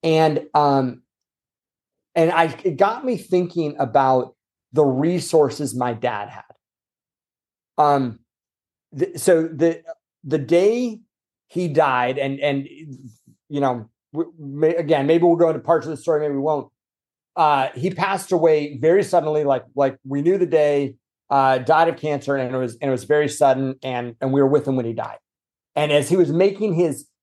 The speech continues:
his final, um, uh,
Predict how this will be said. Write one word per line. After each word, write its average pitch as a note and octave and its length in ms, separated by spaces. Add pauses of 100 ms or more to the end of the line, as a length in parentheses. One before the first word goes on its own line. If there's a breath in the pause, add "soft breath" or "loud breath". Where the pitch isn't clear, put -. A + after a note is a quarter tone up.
(240)
his C#3 300
final, F3+ 800 (800)
um, C3 560 (680)
uh, C#3 380